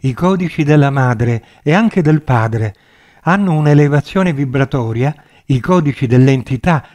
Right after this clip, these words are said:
che al momento dell'incarnazione erano adatti per quei genitori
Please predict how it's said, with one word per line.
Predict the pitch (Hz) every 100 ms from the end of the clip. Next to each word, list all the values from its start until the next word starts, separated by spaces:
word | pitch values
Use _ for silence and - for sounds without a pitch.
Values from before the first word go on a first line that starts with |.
| _
che | -
al | 131
momento | 127 131 151 160 139
dell'incarnazione | 127 139 120 139 135 123 - 160 165 139 113 _ _
erano | 160 165 151 143
adatti | 143 165 160 - - 131 107 - _
per | - 135
quei | - 143
genitori | 120 135 131 123 131 117 147